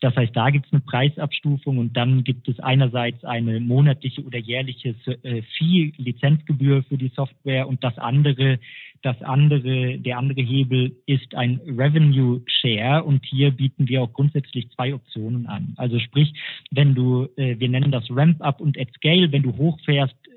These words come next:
äh, und das ganze Thema für dich neu ist, willst du wahrscheinlich eine höhere, äh, Variabilität, aber geringere Fixkosten haben, weil du erstmal herausfinden willst, ob das funktioniert für dich. Das tun wir und dann im Modell at Scale kannst du umstellen auf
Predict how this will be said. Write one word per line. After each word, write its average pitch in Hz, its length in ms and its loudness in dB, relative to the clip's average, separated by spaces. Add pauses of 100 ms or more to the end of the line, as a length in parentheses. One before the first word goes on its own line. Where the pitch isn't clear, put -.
(160)
äh, 135 220 0
und 135 180 -4
das 117 80 -4
ganze 135 240 -4
Thema 135 220 0
für 123 120 -8
dich 117 180 -4
neu 131 220 2
ist, 143 280 0
willst 127 240 -2
du 123 80 -4
wahrscheinlich 123 560 -2
eine 123 260 -2 (100)
höhere, 139 540 2 (400)
äh, 135 320 0 (160)
Variabilität, 131 880 0
aber 135 160 -2
geringere 127 460 2
Fixkosten 147 640 -2
haben, 123 180 -4
weil 120 120 -4
du 123 60 -8
erstmal 135 280 -6
herausfinden 123 600 -2
willst, 123 200 -4
ob - 160 -14
das 123 180 -6
funktioniert 127 560 0
für 156 80 0
dich. 135 220 -2
Das 131 240 -4
tun 139 320 0
wir 135 240 0
und 127 160 -8
dann 127 220 -2
im 123 160 -4
Modell 123 380 -2
at 123 180 -12
Scale 131 280 0
kannst 131 320 -4
du - 60 -10
umstellen 135 460 0
auf 117 100 -8